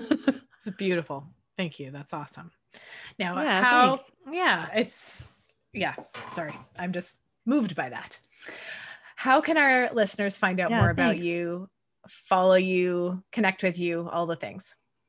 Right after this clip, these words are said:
Speaker 2: Mm-hmm. Yeah, so I have a podcast called Boldly, Boldly Becoming You.
Speaker 1: Awesome.
Speaker 2: Um, and our online free community is also called Boldly Becoming You. And,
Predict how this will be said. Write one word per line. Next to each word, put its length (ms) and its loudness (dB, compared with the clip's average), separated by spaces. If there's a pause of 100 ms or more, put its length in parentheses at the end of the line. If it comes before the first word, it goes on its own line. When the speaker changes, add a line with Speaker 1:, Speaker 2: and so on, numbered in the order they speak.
(520)
Speaker 2:
Mm-hmm. 240 2 (1800)
Yeah, 120 8
so 200 4
I 60 8
have 320 4
a 60 4
podcast 480 2
called 180 2
Boldly, 280 4 (160)
Boldly 240 6
Becoming 380 6
You. 280 2 (300)
Speaker 1:
Awesome. 160 4 (160)
Speaker 2:
Um, 80 -2
and 100 0
our 240 4
online 340 4
free 300 2
community 360 2
is 80 -2
also 260 2
called 300 0
Boldly 160 2
Becoming 340 0
You. 240 -2 (460)
And, 500 2